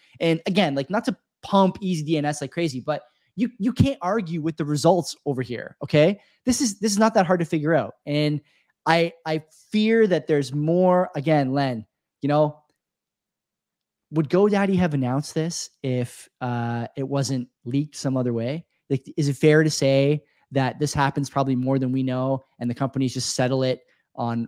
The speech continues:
uh, with, like, these ransoms you hear about sometimes, or they settle it internally, they, they don't tell everyone? This for sure happens.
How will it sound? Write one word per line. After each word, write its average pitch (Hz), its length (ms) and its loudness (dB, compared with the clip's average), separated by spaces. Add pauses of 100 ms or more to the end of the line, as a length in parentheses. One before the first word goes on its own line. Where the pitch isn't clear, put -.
(120)
uh, 110 80 -4
with, 143 220 0
like, 120 200 -2
these 123 200 -6
ransoms 143 840 0
you 143 80 2
hear 147 180 2
about 139 240 2
sometimes, 135 600 0
or 120 40 -6
they 117 120 -2
settle 147 320 0
it 135 80 0
internally, 156 800 2
they, 123 260 -2 (100)
they 123 200 -2
don't 139 240 -4
tell 151 220 6
everyone? 147 520 4 (320)
This 240 140 0
for 226 160 4
sure 202 300 2
happens. 151 580 -4